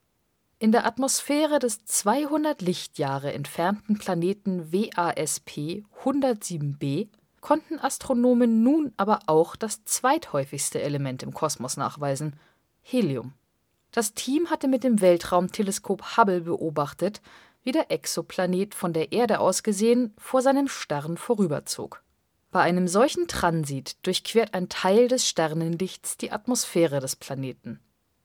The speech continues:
Dabei absorbieren die Gase in der Atmosphäre bestimmte Wellenlängen und hinterlassen so charakteristische Spuren im Spektrum des Sternenlichts.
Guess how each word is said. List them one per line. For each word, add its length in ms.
Dabei 420
absorbieren 580
die 160
Gase 420
in 100
der 140
Atmosphäre 600
bestimmte 540
Wellenlängen 680
und 120
hinterlassen 560
so 260
charakteristische 960
Spuren 600
im 120
Spektrum 640
des 180
Sternenlichts. 960